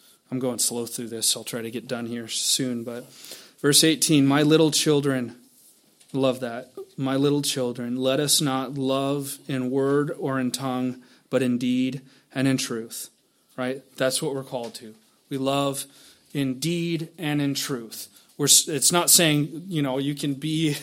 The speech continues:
<laughs> mean-spirited in what you say and it doesn't matter and everything, just say what you want. As long as the actions are there, that's great. That's not what it's saying at all, right? We're called to be loving in all the things that we do. Our speech,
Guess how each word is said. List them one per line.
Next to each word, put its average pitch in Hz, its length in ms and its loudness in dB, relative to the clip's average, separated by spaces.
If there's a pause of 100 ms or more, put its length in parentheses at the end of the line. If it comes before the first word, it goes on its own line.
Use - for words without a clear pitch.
(220)
<laughs> - 300 -20
mean-spirited 170 680 2
in 160 140 2
what 160 160 0
you 151 100 0
say 160 320 4
and 151 100 0
it 147 80 -4
doesn't 151 300 0
matter 139 380 0
and 135 120 -2
everything, 135 360 -4
just 135 180 0
say 151 140 2
what 135 180 -6
you 135 100 -8
want. 135 220 -2
As 127 100 -4
long 165 140 0
as 143 80 0
the 131 80 -6
actions 123 460 -8
are 117 80 -14
there, 113 180 -14
that's 113 220 -12
great. 113 320 -14 (560)
That's 135 180 -2
not 135 100 -2
what 120 100 -6
it's 113 100 -4
saying 117 260 -6
at 113 100 -12
all, 107 320 -10 (200)
right? 123 200 -6
We're 131 100 -6
called 127 400 -4
to 123 180 -6 (240)
be 143 120 6
loving 135 460 2
in 127 360 -2 (340)
all 147 260 4
the 139 140 0
things 113 400 -6
that 117 160 -14
we 120 100 -10
do. 117 320 -10 (340)
Our 117 120 -14
speech, - 760 4